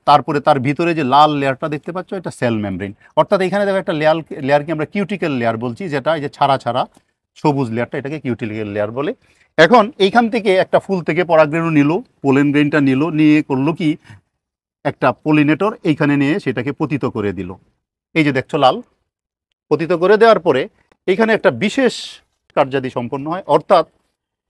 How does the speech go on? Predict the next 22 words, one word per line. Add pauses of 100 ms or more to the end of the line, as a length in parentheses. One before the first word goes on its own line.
(160)
এখানে (120)
একটা
রিসিপ্টর (100)
প্রোটিন
আছে। (140)
এই
যে
দেখো,
এটাকে
বলে
হচ্ছে (1400)
রিসিপ্টর
প্রোটিন, (920)
গ্রাহক (100)
প্রোটিন। (480)
এই (100)
গ্রাহক (100)
প্রোটিন (600)
হচ্ছে
এখানে (680)
সে (140)
ঘটকের